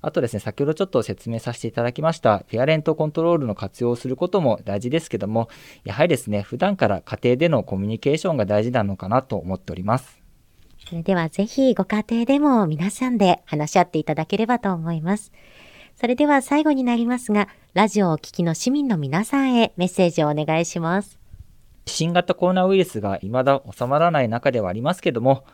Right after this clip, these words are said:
Speaker 1: その中でですね、できる限りの啓発活動を行っていきたいと思いますので、どうぞよろしくお願いいたします。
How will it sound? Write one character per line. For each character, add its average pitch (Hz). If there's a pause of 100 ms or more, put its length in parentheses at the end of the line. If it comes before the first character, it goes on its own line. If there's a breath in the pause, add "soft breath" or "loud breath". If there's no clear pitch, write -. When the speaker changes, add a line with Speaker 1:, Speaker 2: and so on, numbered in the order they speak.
(160 soft breath)
Speaker 1:
そ 101
の -
中 143
で 143
で 92
す -
ね、 120 (160)
で 95
き -
る 123
限 175
り 143
の 95 (180)
啓 104
発 104
活 156
動 110
を 90
行 98
っ 95
て -
い -
き -
た 135
い 131
と 113
思 104
い 123
ま 143
す -
の 120
で、 156 (160 loud breath)
ど 107
う 101
ぞ 113
よ 101
ろ 98
し -
く -
お 98
願 92
い 87
い -
た 87
し -
ま 135
す。 -